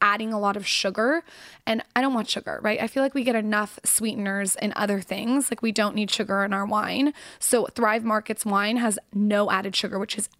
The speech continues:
amazing. I'm obsessed with that. It's gonna help you not be hungover. Like, you know, you might have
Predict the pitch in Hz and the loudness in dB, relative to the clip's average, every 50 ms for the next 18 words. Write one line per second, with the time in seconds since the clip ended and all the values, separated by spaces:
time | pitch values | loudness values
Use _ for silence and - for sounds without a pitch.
0 | _ - 220 214 220 220 220 - _ _ _ - - 202 208 214 208 196 185 196 | _ 2 2 4 2 2 0 -4 _ _ _ -6 -2 0 0 2 0 0 -2 -2
1 | 196 208 208 196 196 - - - 208 196 - - 208 - 220 208 202 196 - - | -4 -2 -2 -2 -2 0 0 0 0 0 0 -2 -2 2 2 2 2 0 -2 -2
2 | - 226 214 190 208 208 - 226 220 214 214 202 202 - 214 214 185 196 190 196 | -2 -2 0 0 -2 -2 0 0 0 2 2 2 0 0 -2 -2 0 0 0 2
3 | 190 190 185 202 220 247 285 339 359 - - - - - - - - - 247 233 | 0 0 2 2 2 4 2 2 0 -4 -10 -20 -20 -20 -20 -16 -10 -8 -8 -8
4 | - - 254 277 262 214 214 226 226 233 240 240 240 240 240 196 196 | -6 -2 0 2 2 2 2 2 2 2 2 2 0 0 -2 -2 -4